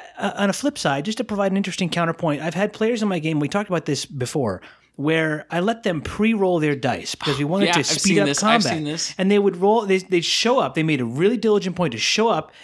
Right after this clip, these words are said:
Speaker 1: at the, earlier than everybody else, there's, like, two or three of them, and they would have their little pads of
Speaker 2: Mm-hmm.
Speaker 1: paper, and they would sit at the table with me as I'm preparing for the game. And they would roll all the dice in front of me and write them all down in front of me because they valued that they weren't cheating,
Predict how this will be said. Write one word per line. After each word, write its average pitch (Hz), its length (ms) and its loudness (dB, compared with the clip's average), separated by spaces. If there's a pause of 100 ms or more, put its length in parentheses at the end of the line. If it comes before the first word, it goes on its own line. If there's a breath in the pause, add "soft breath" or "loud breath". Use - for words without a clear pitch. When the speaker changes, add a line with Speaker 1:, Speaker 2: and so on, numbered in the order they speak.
Speaker 1:
at 135 120 -10
the, 170 160 -10
earlier 220 420 2
than 202 140 2
everybody 208 360 0
else, 120 260 -4
there's, 147 120 -6
like, 135 220 -4
two 196 120 0
or 190 60 2
three 147 180 -2
of 104 60 -4
them, 90 200 -12 (300 loud breath)
and 170 80 -4
they 160 100 2
would 147 120 -2
have 117 100 -6
their 147 140 0
little 202 320 -2 (100)
pads 151 220 -2
of 240 60 -4
Speaker 2:
Mm-hmm. 131 160 -2
Speaker 1:
paper, 135 200 -2 (800)
and 165 80 0
they - 20 2
would 147 140 0
sit - 220 0
at 233 40 -2
the 254 80 -6
table 175 440 0
with 156 220 0
me 185 200 0
as 147 120 0
I'm 139 140 0
preparing 170 500 -2
for 151 120 -6
the 139 80 -2
game. 113 360 -2 (300 loud breath)
And 165 80 -2
they 175 60 2
would 160 120 0
roll 185 460 2
all 185 240 2
the 180 80 2
dice 151 320 0
in 151 100 -2
front 156 240 0
of 156 60 0
me 143 140 0
and 117 160 0
write 165 180 0
them 190 160 0
all 156 160 2
down 143 240 0
in 127 80 -2
front 220 240 -2
of 185 60 -2
me 143 100 2
because 131 300 -4
they 131 100 0
valued 156 640 0
that 143 160 -2
they 131 100 -2
weren't 196 340 0
cheating, 208 540 2